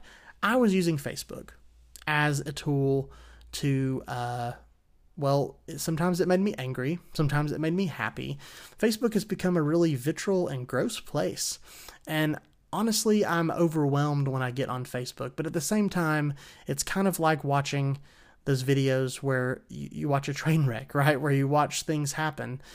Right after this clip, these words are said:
uh, because you keep coming back for more. You keep coming back to see what's going on. You wade through the craziness,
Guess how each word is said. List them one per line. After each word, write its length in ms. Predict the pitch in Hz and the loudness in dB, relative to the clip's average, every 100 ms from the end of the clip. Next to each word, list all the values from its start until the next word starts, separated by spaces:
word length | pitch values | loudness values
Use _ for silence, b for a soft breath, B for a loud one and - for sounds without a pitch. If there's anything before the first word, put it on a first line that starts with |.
| B B - | B B -8
uh, 200 | 127 123 | -6 -4
because 280 | 135 139 139 | -4 -4 -4
you 60 | |
keep 220 | 143 196 | -4 -8
coming 280 | - 190 180 | -2 0 2
back 260 | 156 147 - | 2 0 -2
for 140 | 143 | -6
more. 300 | 131 123 123 | -4 -4 -4
You 120 | 127 | -4
keep 240 | 135 180 175 | -4 -6 -4
coming 280 | 170 160 143 | -4 -2 -2
back 240 | 139 139 | -2 -4
to 80 | 139 | -8
see 340 | - 139 135 | -4 -4 -2
what's 260 | 131 135 - | -2 -4 -4
going 320 | 139 131 127 | -4 -2 -2
on. 320 | 120 120 120 - b _ _ _ _ - - | -4 -4 -8 -12 b _ _ _ _ -20 -6
You 160 | 156 143 | -2 2
wade 280 | 147 151 | 2 0
through 180 | 143 156 | -2 -4
the 60 | 147 | -4
craziness, 720 | - 131 131 135 127 131 - | -4 -4 -2 -4 -4 -6 -8